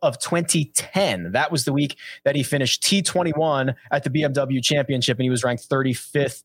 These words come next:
in the world. D J won that event, by the way, in case anyone out there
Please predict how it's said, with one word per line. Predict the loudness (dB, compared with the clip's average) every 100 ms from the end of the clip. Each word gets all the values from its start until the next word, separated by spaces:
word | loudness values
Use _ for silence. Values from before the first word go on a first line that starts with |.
| -4
in | 0 0 0 -2
the | -2 -2
world. | 0 0 2 0
D | 0 0
J | 2 0
won | 0
that | 0 0
event, | 0 -4 _
by | -2 0
the |
way, | 2 0
in |
case | 0 0 0
anyone | 0 0
out | 0 0
there | 0